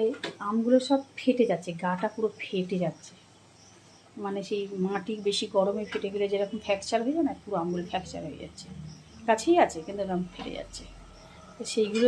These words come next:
নিয়ে এসে আর এই যে কেটে চাটনি করি। পুরো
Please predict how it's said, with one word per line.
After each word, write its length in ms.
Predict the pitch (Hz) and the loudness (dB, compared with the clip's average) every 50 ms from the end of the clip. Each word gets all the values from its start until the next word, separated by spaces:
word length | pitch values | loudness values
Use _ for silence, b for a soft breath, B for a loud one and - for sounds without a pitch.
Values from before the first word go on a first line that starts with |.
| 233 220 | 6 6
নিয়ে 160 | 214 214 214 220 226 | 2 0 0 -2 -2
এসে 180 | 220 - - 370 427 - - - - - - - - - 605 - - - - - - - - - - - - - - - - 180 | -4 -4 0 2 4 4 4 0 -4 -6 -6 0 6 8 8 8 6 2 -2 -4 -4 -4 -4 -10 -4 -4 -4 -4 -4 -8 -6 -2
আর 80 | 175 165 165 | 0 0 0
এই 60 | 170 175 - | 0 0 -2
যে 60 | - - - | -8 -6 -4
কেটে 200 | 202 180 190 185 - | -2 0 0 0 0
চাটনি 260 | 175 160 - 160 156 - | -2 -2 -2 -4 -6 -2
করি। 160 | - 175 - - - - - - - - - - 269 - - - | 0 2 2 2 0 -4 -6 -4 -2 2 4 4 4 4 2 -2
পুরো 180 | - 285 302 339 | 0 6 6 6